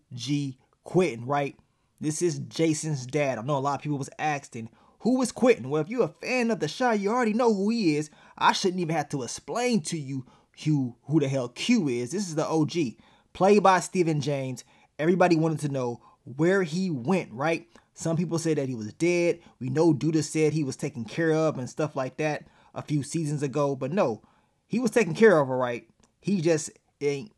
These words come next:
dead. You know what I'm saying? He is still here in the flesh. And that is good. I'm glad that the O G character has returned. And Tracy is tripping out. Like, "Why are you even here?" And then, you know, Q tells her, "Look, I'm here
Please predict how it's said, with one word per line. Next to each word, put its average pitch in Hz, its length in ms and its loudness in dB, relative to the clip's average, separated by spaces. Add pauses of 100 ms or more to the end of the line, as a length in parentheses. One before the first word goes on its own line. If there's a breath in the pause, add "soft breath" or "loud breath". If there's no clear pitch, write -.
dead. 151 360 0
You 135 80 -6
know 147 80 -2
what 139 60 -4
I'm - 40 -8
saying? 135 160 -4
He 170 140 2
is 147 100 0
still 165 320 2
here 156 300 0
in 135 160 -6
the 120 120 -8
flesh. 170 540 0 (260 soft breath)
And 127 140 -6
that 165 160 2
is 156 140 -2
good. 147 320 4
I'm 135 100 -4
glad 151 240 -2
that 139 80 -6
the 135 120 -6
O 151 180 0
G 147 180 -2
character 143 500 -4 (200 soft breath)
has 135 280 -4
returned. 156 680 -4 (320 soft breath)
And 127 140 -10
Tracy 190 420 2
is 123 100 -6
tripping 160 300 -4
out. 170 140 0
Like, 117 140 -8
"Why 160 160 2
are 202 80 6
you 185 180 0
even 143 160 -2
here?" 110 340 -8 (260 soft breath)
And 110 240 -6
then, 208 380 4 (180 soft breath)
you 156 100 -2
know, 135 320 0 (760)
Q 277 200 2
tells 214 360 4
her, 214 120 6
"Look, 185 200 0
I'm 202 180 4
here 175 340 2